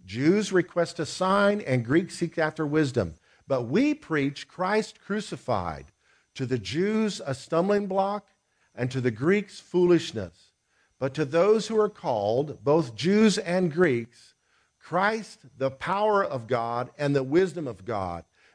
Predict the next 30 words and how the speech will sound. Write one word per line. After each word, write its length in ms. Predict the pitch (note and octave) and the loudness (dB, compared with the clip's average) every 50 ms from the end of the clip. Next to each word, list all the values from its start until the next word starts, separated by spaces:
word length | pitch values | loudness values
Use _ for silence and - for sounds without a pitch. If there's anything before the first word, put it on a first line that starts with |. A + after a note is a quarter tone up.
| _ | _
because 440 | - C#3 C#3 - F#3+ F#3+ G3+ F3+ C#3+ | -6 -4 -4 0 0 0 0 0 0
the 100 | D#3+ D3 | -2 -4
foolishness 800 | - - - - B3 C#4+ E4 F4 E4+ B3+ - - F#3 E3 - - | -4 -6 -8 -4 0 4 4 4 4 4 2 2 0 0 2 0
of 160 | D3+ B2 A2 | -4 -4 -2
God 440 | A#2+ C3 B2 A#2+ A#2 A#2+ A#2+ - D#3 | -2 -2 -2 0 -2 -2 -4 -2 0
is 200 | C#3 B2+ B2+ A#2+ | 0 0 0 -2
wiser 560 | A2+ A#2 C#3 E3 G3 A3 A3+ G#3+ E3+ A#3+ A3 | -6 -4 -2 0 0 0 0 -2 -2 -2 -2
than 280 | G3 A#3 A#3 A3 F#3 D3 | -2 -2 -2 -2 -2 -2
men, 420 | C3 B2 A#2+ A#2 A#2+ B2+ C3 B2+ _ _ _ _ _ _ _ - | 0 0 0 0 -2 -2 -4 -8 _ _ _ _ _ _ _ -10
and 160 | - C#3 C#3 C3+ | -6 -6 -4 -4
the 100 | C3 B2 | -4 -6
weakness 640 | A#2 B2 D#3 G#3 C4+ C4 C4+ G#3 F#3+ D#3+ B2+ - - | -6 -4 -2 -2 -2 -2 -2 -6 -8 -8 -6 -6 -6
of 160 | C3 A2 G2+ | -6 -6 -4
God 460 | G#2 A2 G2 F#2+ F2 E2+ E2+ F2 F2 _ _ _ _ _ _ _ _ _ _ _ _ _ - | -2 0 0 0 0 -2 -4 -8 -10 _ _ _ _ _ _ _ _ _ _ _ _ _ -12
is 160 | B2+ A#2+ - | -10 -10 -10
stronger 720 | - - - - D#3 D#3 D3+ D#3 D3 B2 B2+ C3 C3 A#2+ _ _ _ _ _ _ _ _ _ _ _ _ _ _ G#2 G2 | -12 -14 -14 -10 -8 -6 -6 -6 -6 -8 -10 -12 -14 -20 _ _ _ _ _ _ _ _ _ _ _ _ _ _ _ -20
than 220 | G#2 G#2+ G#2 F#2+ | -20 -20 -20 -20
men." 180 | F2 D#2+ C#2+ C#2 _ _ _ _ _ _ _ _ _ _ _ _ _ _ _ _ _ _ _ _ _ _ _ _ _ | -20 -20 -20 _ _ _ _ _ _ _ _ _ _ _ _ _ _ _ _ _ _ _ _ _ _ _ _ _ _
Man 480 | - A#2+ D3+ F3 F#3+ G#3 G#3+ G#3+ G#3+ G3 | -8 -6 -4 -2 -2 0 0 0 0 0
in 140 | D#3 C3 C3+ | -2 -4 -4
all 320 | C#3 C3+ D3+ F3 G#3 A3 | -4 -2 0 0 2 0
of 100 | G#3+ G#3+ | 0 -2
his 200 | A3+ A3 F#3 E3 | -2 -6 -6 -2
wisdom 580 | E3+ E3 E3 C#3+ A#2 G2+ B2 A#2 A2 G#2+ A#2 - _ _ _ _ _ _ _ _ _ - | 2 2 2 2 2 2 2 2 2 0 -4 -10 _ _ _ _ _ _ _ _ _ -4
can't 360 | - F3 E3+ E3+ E3+ E3+ - _ _ _ _ _ _ _ _ _ _ _ _ | 0 2 2 2 2 0 -4 _ _ _ _ _ _ _ _ _ _ _ _
solve 560 | _ - - - F#3+ E3 C#3 B2+ B2 A#2+ A2 - - | _ -16 -8 -4 0 0 2 2 2 0 -2 -4 -2
all 260 | G#2+ A2+ A#2 A#2 A2+ | 2 2 2 2 2
of 120 | A2+ G2 A2 | -2 -6 -8
his 180 | A2 G2+ - | -10 -10 -12
problems. 960 | - - B2+ G#2+ F2+ E2 F2+ D#2+ D2+ _ _ _ _ - - _ _ _ _ | -8 -4 -2 -2 -2 -2 -6 -12 -16 _ _ _ _ -20 -20 _ _ _ _